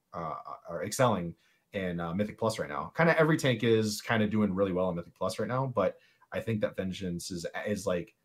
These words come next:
ki-, somewhat low key. People are actually starting to figure it out that Vengeance is actually pretty good in Mythic Plus. Um, maybe, like, top three. I, I'm not, I'm not entirely sure. I'm not, you know, into that community, but, uh,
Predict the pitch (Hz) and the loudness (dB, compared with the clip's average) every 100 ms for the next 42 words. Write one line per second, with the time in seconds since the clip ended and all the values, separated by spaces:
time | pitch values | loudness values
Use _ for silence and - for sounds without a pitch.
0 | _ _ _ - - - 113 110 - - | _ _ _ -18 -6 0 0 0 0 0
1 | 117 123 123 120 120 123 107 123 113 107 | 2 6 6 6 6 4 4 2 2 2
2 | 110 113 104 104 107 101 95 95 85 90 | 4 6 6 4 0 0 -2 -2 -4 -4
3 | 87 80 82 101 104 - 90 87 90 85 | -2 -2 0 -2 -2 -4 -4 -4 -8 -10
4 | 80 80 80 - 95 85 - 95 92 87 | -12 -10 -8 -8 -10 -10 -8 -4 -4 -4
5 | 90 85 80 82 - - 85 87 - - | -4 -4 -6 -10 -12 -8 -4 -4 -4 -12
6 | _ _ _ _ 92 90 85 78 78 76 | _ _ _ _ 0 2 2 -2 -4 -8
7 | - _ _ _ - 90 90 87 87 - | -16 _ _ _ -8 -4 -4 -4 -4 -2
8 | 92 - 85 92 98 95 92 67 78 - | -4 -4 -6 -4 -4 -4 -6 -6 -8 -10
9 | 87 87 98 95 87 90 95 95 90 - | -10 -8 -6 -6 -6 -6 -4 -2 -4 -6
10 | 107 85 - 90 85 - 85 82 78 78 | -6 -6 -6 -6 -6 -8 -10 -8 -8 -10
11 | 85 78 78 76 | -6 -6 -6 -8